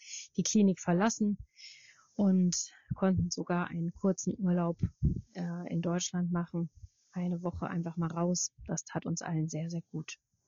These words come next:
Schon wieder eine Woche später ging's dann allerdings weiter, dass, ähm,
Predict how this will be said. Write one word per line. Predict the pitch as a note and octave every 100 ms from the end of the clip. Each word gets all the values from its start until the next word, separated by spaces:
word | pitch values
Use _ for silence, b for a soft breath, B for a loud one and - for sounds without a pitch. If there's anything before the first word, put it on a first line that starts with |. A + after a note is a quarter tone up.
| _ -
Schon | - G3+
wieder | F3+ B3+ G3
eine | F3+ F3+
Woche | F3 F3
später | - F3+ F#3 F3
ging's | F#3 F#3+
dann | F#3+ F3
allerdings | E3+ E3+ E3+ E3+
weiter, | E3+ E3+ F3+ F3
dass, | F3 D#3+ D#3+ - -
ähm, | F3+ E3+ D#3+ E3 E3+